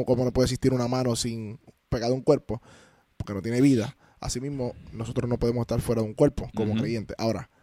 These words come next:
Speaker 1: lamentablemente, a través de la historia, hemos tenido, eh, mal testimonio de muchas iglesias
Speaker 2: Seguro.
Speaker 1: que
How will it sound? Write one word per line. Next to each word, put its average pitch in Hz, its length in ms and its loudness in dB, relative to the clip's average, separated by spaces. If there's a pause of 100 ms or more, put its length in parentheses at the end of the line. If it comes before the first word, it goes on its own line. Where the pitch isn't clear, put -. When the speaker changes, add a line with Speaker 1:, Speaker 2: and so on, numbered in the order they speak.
(800)
Speaker 1:
lamentablemente, 120 720 4
a 135 40 6
través 117 220 2
de 123 80 2
la 135 40 2
historia, 165 480 10 (500)
hemos 113 360 -4
tenido, 165 480 0 (520)
eh, 110 500 -4 (760)
mal 110 280 -6
testimonio 139 600 0
de 123 100 2
muchas 113 360 -2
iglesias 160 480 0
Speaker 2:
Seguro. 85 320 2
Speaker 1:
que 117 220 0